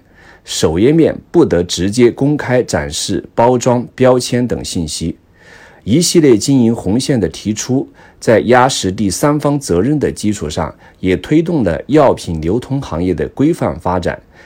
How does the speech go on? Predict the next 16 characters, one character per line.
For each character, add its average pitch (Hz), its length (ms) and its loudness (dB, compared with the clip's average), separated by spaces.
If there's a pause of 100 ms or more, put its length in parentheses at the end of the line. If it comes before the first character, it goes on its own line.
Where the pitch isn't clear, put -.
实 - 220 -6
现 127 300 2
良 85 280 -2
性 110 280 -4
竞 82 200 -4
争。 80 240 -4 (760)
值 131 160 2
得 147 100 6
一 160 160 4
提 113 220 0
的 123 120 6
是， 117 280 0
线 147 320 2
上 117 260 0
线 123 260 0
下 131 240 0